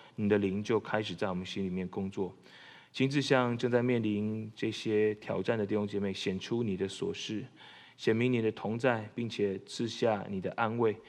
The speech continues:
也可以借着你的话语，让我们一起来学习如何预备自己、装备自己面对这样的挑战，或者说我们也可以帮助到身旁一些有需要的人。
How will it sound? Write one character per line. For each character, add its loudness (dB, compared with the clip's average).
也 2
可 4
以 8
借 4
着 6
你 0
的 4
话 4
语， 2
让 2
我 2
们 0
一 0
起 -6
来 2
学 -2
习 -4
如 -2
何 2
预 -2
备 4
自 0
己、 -8
装 4
备 4
自 -6
己 -6
面 0
对 0
这 -4
样 0
的 -4
挑 -6
战， -2
或 -2
者 -4
说 -2
我 2
们 -2
也 -8
可 0
以 2
帮 4
助 0
到 2
身 0
旁 -6
一 -4
些 -2
有 -2
需 -6
要 0
的 -6
人。 -8